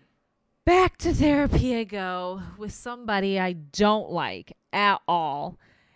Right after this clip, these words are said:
And it, it didn't work. I went and I saw this guy, and he, our energies were not aligned. We did not click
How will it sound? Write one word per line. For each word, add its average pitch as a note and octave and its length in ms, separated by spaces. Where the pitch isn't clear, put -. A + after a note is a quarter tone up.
And F3 640
it, G#3+ 340
it A3 200
didn't A#3+ 320
work. E4+ 340
I G3+ 140
went G#3+ 220
and F#3+ 100
I B3 60
saw B3+ 240
this C4+ 200
guy, E3+ 580
and F3+ 580
he, - 360
our F#3+ 200
energies G3+ 600
were A#3+ 120
not F3+ 380
aligned. F3 640
We F#3+ 140
did F#3 180
not A3 320
click F3 440